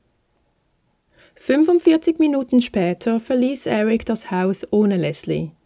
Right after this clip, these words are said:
Er war nur mit einer Hose und Schuhen bekleidet und schien ganz offensichtlich etwas in der einen Hand zu halten, was nicht genau identifiziert werden konnte.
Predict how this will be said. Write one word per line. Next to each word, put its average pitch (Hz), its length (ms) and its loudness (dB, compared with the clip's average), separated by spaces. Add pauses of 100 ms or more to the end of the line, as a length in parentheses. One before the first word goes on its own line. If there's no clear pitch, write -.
(360)
Er 196 140 0
war 226 160 4
nur 247 180 6
mit 285 200 -4
einer 262 260 -2
Hose 254 400 2
und 247 120 0
Schuhen 220 380 2
bekleidet 214 760 -2
und 254 180 0
schien 285 380 -4
ganz 240 260 2
offensichtlich 233 760 0
etwas 208 320 -4
in 202 120 0
der 190 100 -2 (140)
einen 190 340 2
Hand 185 240 -2
zu 233 180 0
halten, 220 520 0 (280)
was 196 200 -2
nicht 226 300 4
genau 202 400 4
identifiziert 196 840 -2
werden 160 360 -6
konnte. - 580 -8